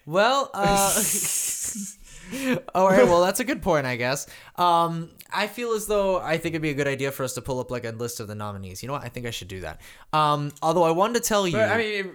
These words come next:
Speaker 2: if, if, if you're watching this, you, you, the, it already happened. You already know the nominees.
Speaker 1: Well, it's that way we could see who won and all that shit.
Speaker 2: Yeah.
Speaker 1: Um,
Speaker 2: Oh, yeah. Who won the awards?
Speaker 1: yeah, that's the whole point. I probably should have pulled
Speaker 2: I
Speaker 1: this
Speaker 2: know
Speaker 1: up
Speaker 2: a few
Speaker 1: beforehand.
Speaker 2: of them.
Speaker 1: But
Speaker 2: I know, I know,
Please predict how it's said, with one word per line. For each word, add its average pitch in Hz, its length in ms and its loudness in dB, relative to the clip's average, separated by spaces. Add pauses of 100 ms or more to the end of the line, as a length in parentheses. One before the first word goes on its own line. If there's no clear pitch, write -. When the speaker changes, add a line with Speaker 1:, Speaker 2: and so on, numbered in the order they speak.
(180)
Speaker 2:
if, 156 320 -4
if, - 400 -2
if 156 180 -6
you're 190 140 0
watching 170 320 2
this, 151 360 -4
you, 135 300 -2
you, 131 220 -6 (160)
the, 135 260 -2 (160)
it 147 60 2
already 131 360 4
happened. 107 300 -2
You 135 60 2
already 123 180 0
know 107 180 -4
the 92 60 -4
nominees. 82 600 -10 (320)
Speaker 1:
Well, 254 200 2
it's 196 160 2
that 202 140 4
way 202 120 4
we 180 120 0
could 156 140 -8
see 165 180 -2
who 156 160 -4
won 123 320 -4
and 113 140 -8
all 113 160 -6
that 110 220 -8
shit. 107 380 -10
Speaker 2:
Yeah. 117 280 -4
Speaker 1:
Um, 110 100 -8
Speaker 2:
Oh, 175 140 0
yeah. 160 140 0
Who 135 120 -6
won 135 240 -8
the 123 240 -4
awards? 120 500 -4
Speaker 1:
yeah, 147 300 -6
that's 104 200 -10
the 123 60 -8
whole 117 120 -6
point. 107 240 -8
I - 20 -12
probably 113 220 -6
should - 140 -10
have - 60 -16
pulled 107 140 -8
Speaker 2:
I 160 60 2
Speaker 1:
this 220 80 2
Speaker 2:
know 294 120 4
Speaker 1:
up - 60 4
Speaker 2:
a - 40 -8
few 208 100 -8
Speaker 1:
beforehand. 180 220 0
Speaker 2:
of - 40 -12
them. 107 200 -6 (460)
Speaker 1:
But 185 120 4
Speaker 2:
I 175 160 4
know, 190 160 -2
I 180 140 4
know, 220 420 4